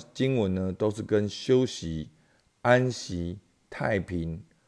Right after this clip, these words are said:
好，都是跟休息有关的字。好，第一段经文在诗篇的四十六篇十节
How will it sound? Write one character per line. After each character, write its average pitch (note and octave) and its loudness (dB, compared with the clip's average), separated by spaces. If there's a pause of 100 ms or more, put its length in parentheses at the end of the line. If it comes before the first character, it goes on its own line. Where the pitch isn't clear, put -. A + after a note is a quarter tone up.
好， F2+ -2
都 A#2 2
是 A#2 -4
跟 A#2 4
休 C3+ 4
息 F#2+ -2
有 F2 0
关 F#2+ 0
的 E2+ -6
字。 F2 -8 (760)
好， G2+ 4
第 E3 4
一 F3 4
段 D#3+ 6
经 C#3+ 0
文 G#2 0
在 A#2 2
诗 - -2
篇 B2 2
的 G#2 0
四 - -8
十 G2 -8
六 G2+ 2
篇 F#2+ -2
十 F2+ -6
节 F2 -6